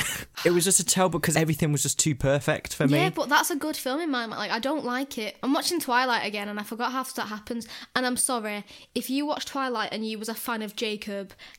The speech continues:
Speaker 2: yeet yourself. I'm sorry. Like, I'm sorry. No. D-, that long hair,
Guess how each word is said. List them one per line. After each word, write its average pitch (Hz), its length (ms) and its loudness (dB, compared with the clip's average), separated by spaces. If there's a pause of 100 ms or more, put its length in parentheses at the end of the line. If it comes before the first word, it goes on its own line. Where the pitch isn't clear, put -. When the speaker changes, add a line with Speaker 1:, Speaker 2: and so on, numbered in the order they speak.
(100)
Speaker 2:
yeet 277 380 4
yourself. 247 480 2
I'm 233 120 0
sorry. 220 500 0 (180)
Like, 233 300 0
I'm 233 180 2
sorry. 220 680 -2 (160)
No. 214 420 -2
D-, 220 220 -8 (320)
that 262 280 4
long 269 340 2
hair, 262 500 0